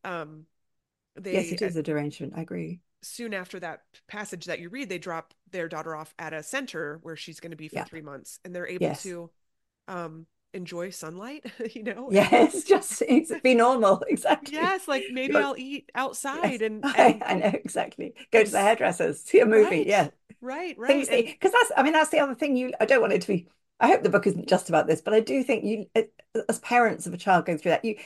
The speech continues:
Speaker 2: you just lose all sense of what makes you happy, of what pleasure is. Um, and again, you know, I was trying to convey that. Um, it's a very
Speaker 1: Right, well,
Speaker 2: hard, it's a
Speaker 1: you
Speaker 2: very strange world, yeah.
Speaker 1: you don't think you deserve it on some level.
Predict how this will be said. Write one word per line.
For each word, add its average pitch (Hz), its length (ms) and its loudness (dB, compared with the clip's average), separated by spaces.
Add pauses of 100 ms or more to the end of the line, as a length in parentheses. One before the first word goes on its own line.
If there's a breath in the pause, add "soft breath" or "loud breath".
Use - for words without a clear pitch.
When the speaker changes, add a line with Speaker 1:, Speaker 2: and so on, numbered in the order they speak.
(140 loud breath)
Speaker 2:
you 285 100 6
just - 180 -4
lose 277 260 2
all 240 140 4
sense 302 380 0
of 190 80 -4
what 214 160 0
makes 226 260 0
you 220 100 0
happy, - 400 -4
of 175 80 -2
what 208 180 0
pleasure 254 360 2
is. - 500 -8
Um, 180 260 -2
and 190 80 -6
again, 196 360 0
you 175 60 0
know, 165 100 -2
I 165 40 -4
was 165 120 -10
trying 180 200 -4
to 180 100 -10
convey 185 340 -4
that. - 340 -8 (720)
Um, - 320 -8
it's - 100 -8
a 95 40 0
very 202 220 0
Speaker 1:
Right, 180 140 -2
well, 170 120 0
Speaker 2:
hard, 170 40 -6
it's 214 80 -10
a - 20 -10
Speaker 1:
you - 40 -4
Speaker 2:
very 220 100 0
strange 180 360 -4
world, 156 380 -2
yeah. 165 180 -8 (240)
Speaker 1:
you 196 120 -6
don't 196 200 -6
think 196 180 -14
you 190 60 -14
deserve 160 360 -12
it 151 80 -14
on 147 140 -16
some 143 220 -14
level. 104 420 -16